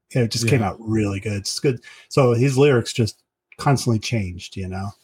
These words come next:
Speaker 2: Yeah. You talk about a, a Rush song about, uh, sounds like a post-apocalyptic. The one song I always got that vision from when I listened to it,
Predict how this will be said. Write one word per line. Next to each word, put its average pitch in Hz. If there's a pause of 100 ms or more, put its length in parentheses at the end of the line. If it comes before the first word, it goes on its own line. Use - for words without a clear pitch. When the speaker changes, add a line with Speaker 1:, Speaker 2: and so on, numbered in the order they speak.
(340)
Speaker 2:
Yeah. 95 (480)
You 131
talk 180
about 147
a, 113
a 117
Rush 123
song 107
about, 98
uh, 92 (120)
sounds 113
like 101
a 92
post-apocalyptic. 110 (480)
The 104
one 147
song 160
I 117
always 143
got 127
that 117
vision 107
from 104
when 101
I 101
listened 120
to 98
it, 87